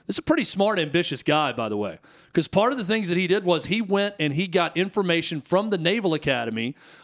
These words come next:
on every Michigan recruit and everyone they would ever think about recruiting, and had grade information going way back, standardized test scores,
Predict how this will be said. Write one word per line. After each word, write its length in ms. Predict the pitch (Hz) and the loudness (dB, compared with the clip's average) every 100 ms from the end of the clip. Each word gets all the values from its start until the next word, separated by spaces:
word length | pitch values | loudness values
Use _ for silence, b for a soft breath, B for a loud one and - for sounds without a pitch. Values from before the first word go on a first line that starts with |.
| B | B
on 200 | 165 170 | 0 0
every 440 | - 185 185 254 240 | 2 0 2 0 0
Michigan 520 | 196 196 208 185 180 | 0 0 0 0 0
recruit 540 | 160 - 160 147 113 | 0 0 2 2 2
and 140 | 139 151 | 0 0
everyone 380 | 185 214 202 190 | 0 0 0 2
they 100 | 175 | 2
would 100 | 170 | 2
ever 140 | 156 | 0
think 320 | - 226 254 | 0 -2 0
about 260 | 180 147 139 | 2 2 0
recruiting, 580 | 135 - 135 117 123 147 B B B | -4 2 2 2 -2 -6 B B B
and 140 | 156 147 | -2 2
had 240 | 147 127 | 0 -2
grade 360 | - 143 175 202 | -2 2 2 2
information 640 | 202 190 185 190 180 190 | -2 0 0 0 0 0
going 300 | 180 175 165 | 2 2 2
way 180 | 165 170 | 2 2
back, 400 | 165 160 165 - | 2 0 -2 -6
standardized 720 | - 175 180 190 175 160 135 | -4 0 2 2 2 0 0
test 240 | - 160 | 0 0
scores, 500 | - 170 160 160 156 | 0 0 2 0 -2